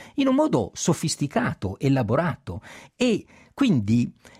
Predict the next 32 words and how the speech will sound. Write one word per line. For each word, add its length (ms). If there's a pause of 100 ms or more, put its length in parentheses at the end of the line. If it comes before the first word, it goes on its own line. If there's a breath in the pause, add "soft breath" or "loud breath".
noi 300
sappiamo 540
che 120
Jackson 400
Pollock 320
è 60
morto 320
in 40
un 120
incidente 580
sotto 260
l'effetto 400
dell'alcol 600
ed 100
è 80
passato 500
un 120
po' 100
alla 140
storia 320
come 180
questo 300
mito 420
di 300
eroe 280
negativo 560
autodistruttore, 1120 (380 loud breath)
ma 120 (100)
era 260
un 160
fabbricante 1000 (260 loud breath)
di 560